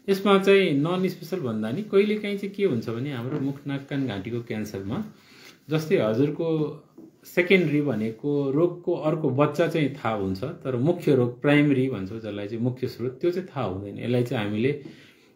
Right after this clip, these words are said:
Nick Secondary Unknown Primary भन्छौँ। जस्तै यसलाई चाहिँ मुख्य रोग थाहा छैन कहाँ हो, नाक, कान, घाँटीमा,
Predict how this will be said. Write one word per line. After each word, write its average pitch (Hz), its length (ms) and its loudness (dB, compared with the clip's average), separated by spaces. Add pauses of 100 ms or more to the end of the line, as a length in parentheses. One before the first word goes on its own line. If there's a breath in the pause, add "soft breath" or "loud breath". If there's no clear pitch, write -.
(140)
Nick 156 420 2
Secondary 143 880 2
Unknown 135 480 4
Primary 117 420 0
भन्छौँ। 98 640 -8
जस्तै 123 460 -4
यसलाई 120 200 0
चाहिँ 120 180 0
मुख्य 156 240 4
रोग 135 280 4
थाहा 110 180 -6
छैन 110 260 -8
कहाँ 113 300 -4
हो, 135 300 -4
नाक, 107 200 -6
कान, 104 180 -4
घाँटीमा, 95 380 -6